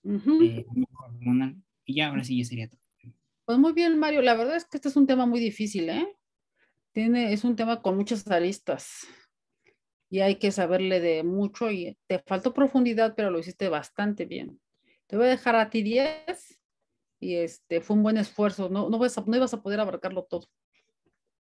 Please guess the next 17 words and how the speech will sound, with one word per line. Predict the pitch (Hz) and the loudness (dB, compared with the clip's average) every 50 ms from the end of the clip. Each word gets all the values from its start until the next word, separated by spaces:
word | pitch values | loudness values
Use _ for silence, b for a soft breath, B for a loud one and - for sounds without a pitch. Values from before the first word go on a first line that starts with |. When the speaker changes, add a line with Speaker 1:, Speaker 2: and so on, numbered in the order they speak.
| _ _ | _ _
Speaker 1:
pero | - 175 175 175 175 170 | -2 -2 0 2 2 0
lo | 170 165 165 | 2 2 2
agarra-, | 160 160 165 165 170 185 - | 2 2 0 0 -2 -2 -4
lo | - - 175 165 - | -4 -4 -6 -6 -6
tomaste | - 170 170 185 196 196 - 185 | -6 -6 -4 -4 -6 -6 -8 -8
bastante | - - - - 175 175 170 175 165 | -8 -8 -8 -8 -6 -6 -6 -6 -6
bien. | 165 170 180 180 _ _ _ _ _ _ _ _ b b b b b b b b b - | -6 -6 -8 -10 _ _ _ _ _ _ _ _ b b b b b b b b b -6
Entonces, | - 240 233 - 277 277 269 269 262 - 269 269 269 269 - | -2 -2 0 4 6 8 8 8 6 6 4 4 4 2 0
mañana | - 233 233 247 254 262 262 254 254 247 240 | 0 0 2 4 4 4 4 4 2 2 0
yo | 233 220 | 0 -2
les | 220 214 208 | -2 -2 -2
doy | 202 196 | -4 -2
la | 208 220 214 214 | -2 -4 -4 -4
clase | - 233 226 214 233 | -2 -4 -2 -2 -2
a | 226 | -4
las | 226 233 233 - | -4 -4 -4 -2
ocho. | 294 277 262 - - 262 262 320 - - | -2 -2 -2 -2 -4 -4 -4 -4 -4 -8